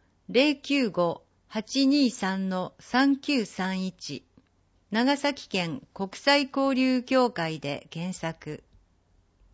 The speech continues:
東アジア国際シンポジウム無料。日韓両国の考古学の研究者による講演やパネルディスカッションを行います。シンポジウム、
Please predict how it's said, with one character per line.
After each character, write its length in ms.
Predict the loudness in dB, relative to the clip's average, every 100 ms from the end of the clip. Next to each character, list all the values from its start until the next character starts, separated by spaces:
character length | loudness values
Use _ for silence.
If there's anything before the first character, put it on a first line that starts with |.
| _
東 480 | 2 4 4 4 6
ア 80 | 6
ジ 240 | 4 2
ア 180 | 2 0 -4
国 220 | -4 -2
際 280 | 4 6 4
シ 260 | 2 4
ン 40 | 4
ポ 220 | 4 2
ジ 220 | 2 0
ウ 100 | 0
ム 260 | -4 -6 -10 _
無 220 | -4 0
料。 380 | 4 4 4 0 -4 _ _ _ _ _ _ _ _ _ _
日 260 | 4 4 4
韓 280 | 4 4
両 240 | 6 6 6
国 320 | 0 -2 -2
の 240 | -2 -2 -6 -20 2
考 200 | 4 6
古 160 | 6
学 280 | 6 4 0
の 120 | -4
研 240 | 0 0 2
究 220 | 2 2
者 180 | 2 -2
に 160 | -2
よ 100 | -4
る 120 | -6
講 300 | -4 0 2
演 200 | 2 0
や 320 | 0 0 -2 -4
パ 140 | -2 4
ネ 160 | 6
ル 120 | 4 2
デ 120 | 0
ィ 20 |
ス 140 | 0
カ 80 | 2
ッ 80 | 2
シ 180 | 2 0
ョ 120 | 0
ン 80 | 0
を 200 | 0 -2 -2
行 120 | -2
い 260 | 0 -2 -2
ま 200 | -4 -8
す。 200 | -12 -18 _ _ _ _ _ _ _ _ _ _
シ 260 | -6 4 4
ン 60 | 4
ポ 180 | 2
ジ 220 | 2 2 2
ウ 60 |
ム、 280 | 0 -4